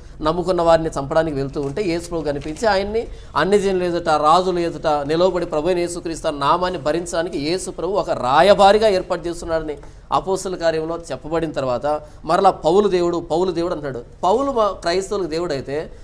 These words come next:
మరి ప్రతి ఆదివారం మేము యేసు ప్రభు గురించి పాటలు పాడుతున్నాం, యేసు దేవుని గురించి పాటలు పాడుతాం, పౌలు గురించి ఎవరు పాటలు పాడలేదు, పౌలు గురించి ఎవరు ఆరాధన చేయట్లేదు, పౌలుని ఎవరు,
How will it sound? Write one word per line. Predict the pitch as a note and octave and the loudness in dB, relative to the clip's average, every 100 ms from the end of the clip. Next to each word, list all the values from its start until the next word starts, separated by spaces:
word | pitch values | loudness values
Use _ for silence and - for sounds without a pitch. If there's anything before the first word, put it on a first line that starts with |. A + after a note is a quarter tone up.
| - | -8
మరి | D3 - | -6 -2
ప్రతి | F3 F3 C4 | -4 -2 2
ఆదివారం | A#3+ A#3+ A#3 | 4 4 0
మేము | A3+ A3 | 2 0
యేసు | E3+ F#3+ G#3 | 2 -2 -2
ప్రభు | A3+ G#3+ | -2 -2
గురించి | G#3+ - | -2 -2
పాటలు | G3 G3 | -2 0
పాడుతున్నాం, | G3 G3 G3+ G3+ | -2 -2 -2 -4
యేసు | F#3+ F3 F3+ F#3 - - - | -2 -4 -4 -8 -16 -20 -14
దేవుని | C#3 F#3 G#3+ | 0 2 4
గురించి | G#3 G#3 | 0 2
పాటలు | F3 F3+ | 2 2
పాడుతాం, | F3 F3 F#3 - | 0 0 -4 2
పౌలు | F3+ A#3 | 2 4
గురించి | A3+ - | 0 0
ఎవరు | G3+ G#3 | 0 2
పాటలు | G#3 G3+ G3+ | 2 2 2
పాడలేదు, | G3+ G3 G3+ G3 G#3 | 2 2 0 0 0
పౌలు | E3+ F#3 | 2 2
గురించి | G3 G#3 G3 | 2 2 2
ఎవరు | G3 F#3+ | 2 6
ఆరాధన | F3+ F#3+ F#3+ F#3 | 6 6 0 -2
చేయట్లేదు, | F#3+ F#3 G3 | -4 -2 -6
పౌలుని | F3+ F3 G3 | -2 -2 2
ఎవరు, | F#3+ F#3+ F#3+ | 2 2 -2